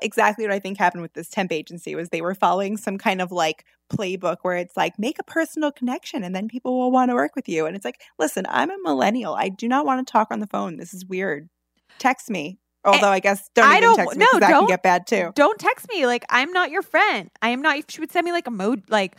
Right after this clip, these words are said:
Speaker 2: like, or what do you call the e-, emojis that are, like,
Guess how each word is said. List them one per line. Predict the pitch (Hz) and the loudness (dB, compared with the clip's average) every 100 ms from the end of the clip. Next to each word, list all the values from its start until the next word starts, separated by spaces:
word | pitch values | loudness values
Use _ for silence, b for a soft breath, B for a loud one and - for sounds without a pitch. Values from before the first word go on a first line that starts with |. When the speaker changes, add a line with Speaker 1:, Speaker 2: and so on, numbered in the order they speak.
| b b _ | b b _
Speaker 2:
like, | 208 196 - | -4 -2 -4
or | 247 | -2
what | 302 | -2
do | |
you | 339 | -6
call | 294 302 302 | -4 -2 -2
the | 262 254 - - _ | 0 -2 -4 -14 _
e-, | 202 - - | -20 -18 -8
emojis | 202 202 208 220 214 214 | -4 0 0 -2 -8 -6
that | 208 | -6
are, | 196 | -6
like, | 170 170 | -10 -16